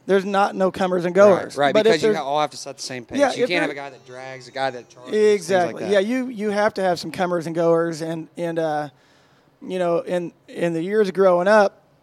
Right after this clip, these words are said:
Speaker 1: they did clean the tire rule up. There used to be a big mess. You know, there was way too many variables. But now, if you just had a soft, a medium, and hard, like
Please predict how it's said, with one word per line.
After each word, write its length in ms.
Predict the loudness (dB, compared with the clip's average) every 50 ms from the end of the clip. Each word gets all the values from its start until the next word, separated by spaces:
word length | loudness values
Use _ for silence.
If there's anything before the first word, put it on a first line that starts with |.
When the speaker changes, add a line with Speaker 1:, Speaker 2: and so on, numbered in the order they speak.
| _ _ _
Speaker 1:
they 180 | 0 0 0 0
did 280 | 2 2 2 2 2 2
clean 240 | 0 0 2 2 2
the 80 | 0
tire 320 | 2 4 4 4 6 4 4
rule 180 | 2 0 0
up. 100 | -2 2
There 100 | 2 4 4
used 180 | 4 2 0
to 80 | 0 0
be 80 | 0
a 80 | 0 -2
big 280 | 0 2 2 2 2 0
mess. 440 | -2 -4 -4 -6 -8 -8 -10 -10
You 120 | -10 -6 -4
know, 60 | -2
there 80 | -2 -2
was 120 | -2 0 2
way 200 | 4 4 4 2
too 140 | 0 -6 -10
many 160 | -10 -10 -10
variables. 500 | -10 -8 -8 -6 -6 -6 -6 -6 -8 -8
But 160 | -8 -10 -8
now, 340 | -6 -4 -4 -4 -4 -4 -6 -8
if 180 | -10 -12 -12
you 100 | -12 -10
just 220 | -8 -8 -8 -8 -8
had 200 | -6 -6 -6 -6
a 40 | -6
soft, 300 | -6 -4 -2 -2 -4 -4
a 40 | -8
medium, 280 | -10 -8 -8 -8 -8
and 80 | -8 -6
hard, 260 | -4 -4 -4 -4 -6
like 120 | -8 -12